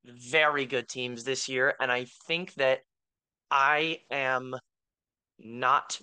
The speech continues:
betting on Tua. Despite how productive he was, um, over the entire time span when he was healthy, I think that this offense has the ability to be shut down, and we saw that in the Chargers game. Once you throw off his timing,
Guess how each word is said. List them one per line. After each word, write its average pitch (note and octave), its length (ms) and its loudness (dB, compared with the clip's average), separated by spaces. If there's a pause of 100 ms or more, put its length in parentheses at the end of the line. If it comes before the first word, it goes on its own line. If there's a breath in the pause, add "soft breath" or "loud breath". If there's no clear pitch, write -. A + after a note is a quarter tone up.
betting C3 320 2
on A2+ 280 -2
Tua. F#2+ 340 -8 (180)
Despite E3+ 420 2
how F#3 140 2
productive D#3+ 480 0
he D3 160 -8
was, B2+ 420 0 (540 soft breath)
um, B2+ 420 2 (160)
over C#3+ 240 0
the D3 140 -10
entire C3+ 480 0 (280)
time D3 280 -2
span C#3+ 420 -4
when C#3 100 -6
he C3+ 120 -10
was A#2+ 160 -8
healthy, F#3 500 0 (580)
I E3+ 120 2
think F#3 160 -2
that F#3 120 -2
this F3 180 -2
offense D#3 640 2
has C#3 360 0
the C#3+ 120 -10
ability C3+ 400 -4
to - 80 -16
be B2 180 -10
shut B2+ 300 0
down, A#2+ 180 2
and A#2+ 80 -6
we B2 60 -6
saw C#3 260 2
that C#3 160 2
in B2 60 -8
the B2 80 -8
Chargers B2+ 480 -2
game. G#2 220 -8
Once C#3+ 260 0
you F#3 80 -6
throw D3 280 2
off D3+ 200 6
his C#3 160 -8
timing, F#3+ 500 -2